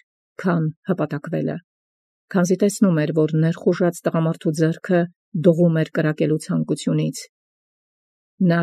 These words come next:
շրջեց դեմքը, սեղմեց բարձին ու սկսեց հեկեկալ, սպասելով, որ իր հետ ուր որ է պիտի մի բան կատարվի։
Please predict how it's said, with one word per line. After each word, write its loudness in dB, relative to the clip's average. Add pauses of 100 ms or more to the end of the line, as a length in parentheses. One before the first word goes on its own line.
շրջեց 0
դեմքը, -2 (600)
սեղմեց 2
բարձին 0 (440)
ու -2
սկսեց -2
հեկեկալ, -2 (540)
սպասելով, 2
որ 4
իր -2
հետ 0
ուր 2
որ 4
է 0
պիտի 0
մի 2
բան 0
կատարվի։ -6